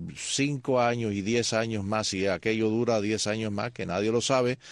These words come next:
a lo mejor es el cincuenta por ciento de la población. Y el otro cincuenta va obligado porque no quiere perder ciertas, eh, prebendas. Señores, el tema del Código de la Familia, eh,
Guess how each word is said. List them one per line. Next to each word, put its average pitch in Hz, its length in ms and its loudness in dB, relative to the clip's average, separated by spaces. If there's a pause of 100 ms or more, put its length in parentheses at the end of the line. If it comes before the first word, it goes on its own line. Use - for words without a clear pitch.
(260)
a 101 80 0
lo 101 80 0
mejor 98 260 0
es 104 140 0
el 98 100 -2
cincuenta 95 400 -2
por 82 180 -6
ciento 90 360 -2
de 82 60 -2
la 80 80 -6
población. 82 560 -2 (420)
Y 92 100 -2
el 87 100 2
otro 95 180 0
cincuenta 101 520 0
va 113 380 2
obligado 98 560 0
porque 98 340 -2
no 92 160 -2
quiere 107 260 0
perder 95 440 -2
ciertas, 98 640 -2
eh, 85 380 -8
prebendas. 85 480 -4 (400)
Señores, 107 520 0 (680)
el 101 220 -6
tema 143 440 0 (100)
del 95 680 -4
Código 113 560 0
de 101 160 -2
la 92 120 -2
Familia, 101 600 0 (460)
eh, 92 600 -6